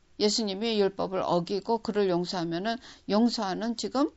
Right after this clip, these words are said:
그 권위를 갖고 있다고 스스로 하시는 거거든요. 그거에 대해서도 또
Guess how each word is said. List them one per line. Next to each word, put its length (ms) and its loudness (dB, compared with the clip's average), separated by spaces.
그 400 -4
권위를 540 8
갖고 340 -2
있다고 440 2
스스로 500 -2
하시는 520 0
거거든요. 640 -8
그거에 420 6
대해서도 640 2
또 320 2